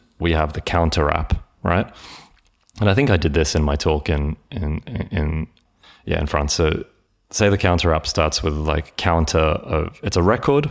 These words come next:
with one field, field name counter, and the field type is int, right? And let's say for some silly reason, we say, "Okay, well, we now want to release a new version of the app, but we've changed the counter field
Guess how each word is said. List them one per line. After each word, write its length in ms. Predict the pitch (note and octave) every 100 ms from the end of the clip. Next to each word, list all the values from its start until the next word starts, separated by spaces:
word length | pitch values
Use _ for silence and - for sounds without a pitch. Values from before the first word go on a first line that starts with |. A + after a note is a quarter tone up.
| -
with 160 | - F2+
one 180 | G2
field, 380 | F#2+ E2 F#2+ B2+
field 380 | - - F2+ D#2+
name 200 | D#2 D2+
counter, 500 | G#2+ G#2+ A2 A#2+ A#2+ -
and 340 | D2+ D#2 D2+
the 320 | D2+ D2 D#2+
field 300 | - F2+ D#2+
type 320 | - D2+ D2 D#2+
is 340 | D#2 - - _ _ _ -
int, 280 | D2+ C#2+ - _ _ -
right? 220 | C3 - - _ -
And 140 | F2
let's 180 | F#2+ A2
say 140 | F#2 E2
for 140 | F2
some 360 | - F2+ E2+ D#2+
silly 320 | G2+ E2+ E2
reason, 540 | D#2 D#2 D2 D#2+ F#2+
we 180 | - E2+
say, 600 | D#2+ E2+ D2+ D2 D2 D2+ -
"Okay, 540 | G2 - D2+ D2 D#2 -
well, 600 | F#2 D#2 D#2 D#2+ E2 _ -
we 200 | F2+ F2+
now 320 | F2 F2+ F#2
want 220 | F2 F2 -
to 100 | E2+
release 320 | D#2+ E2+ -
a 40 |
new 240 | E2 F#2+ F#2
version 340 | E2+ D#2 D#2+
of 80 | D2+
the 120 | D#2
app, 260 | D#2 D2+ - - - - - _
but 160 | - F2
we've 140 | D#2+
changed 760 | - F2+ E2+ E2 D#2 - - - -
the 80 | E2
counter 500 | - E2 D#2+ E2+ D2+
field 640 | - - F2+ E2 D#2 D2+